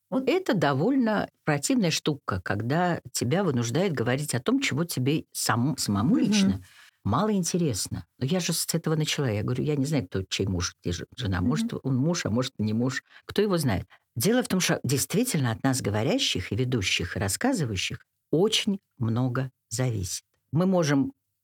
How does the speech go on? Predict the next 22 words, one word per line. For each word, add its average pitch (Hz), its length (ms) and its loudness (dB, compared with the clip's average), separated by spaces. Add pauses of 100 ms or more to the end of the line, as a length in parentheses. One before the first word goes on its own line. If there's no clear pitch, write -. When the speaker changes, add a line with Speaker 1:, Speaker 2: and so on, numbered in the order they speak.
(240)
Speaker 2:
и 123 80 2
это 104 240 -2
мы 170 140 2
видим, 180 540 2
я 117 140 2
наблюдаю, 135 480 2
как 151 240 0
вот 147 140 0
бегают 117 440 0
маленькие, 110 500 -2
молодые 135 400 2
совсем 104 460 0
там 107 140 -2
всякие 101 400 -2
экскурсоводы 104 800 -2
по, 92 280 -4 (420)
водят 92 540 0
по 92 120 -4
Переделкину 117 800 0
и 92 40 -2
так 101 220 -4
далее. 175 300 0